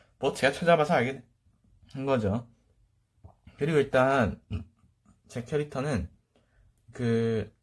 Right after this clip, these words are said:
주로 일상에서 부리를 위아래 부딪혀서 그,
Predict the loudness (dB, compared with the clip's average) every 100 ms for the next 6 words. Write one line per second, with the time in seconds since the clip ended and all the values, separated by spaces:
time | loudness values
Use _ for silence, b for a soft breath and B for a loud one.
0 | _ _ _ _ _ _ _ _ _ _
1 | -20 _ _ -4 2 2 2 0 0 0
2 | 0 0 -2 2 2 6 4 4 -2 -6
3 | -4 0 2 4 0 -2 -10 -4 0 0
4 | -2